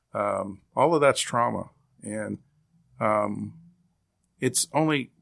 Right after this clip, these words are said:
n-, recently been even named, and, and cops are being diagnosed with it.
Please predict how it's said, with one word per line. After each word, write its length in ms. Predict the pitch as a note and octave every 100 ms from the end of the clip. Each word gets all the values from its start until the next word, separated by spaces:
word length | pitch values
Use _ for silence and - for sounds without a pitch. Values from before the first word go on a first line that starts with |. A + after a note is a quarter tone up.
| -
n-, 220 | A2+ A#2 A#2+
recently 500 | A#2 C#3 B2 G#2+ G#2
been 320 | G#2 G#2 G#2 A2
even 380 | A2+ G#2+ G2 G2 _ - -
named, 460 | G#2+ G#2 F#2+ F2+ - _ _ _ _ _ _ _ _ _ -
and, 300 | G#2+ G2+ -
and 320 | - G#2 G2 G2 _ -
cops 280 | B2 B2 A2+
are 40 |
being 240 | G#2 G#2+
diagnosed 500 | G2+ G2 G2 G#2 G2
with 140 | G#2+
it. 80 | G2+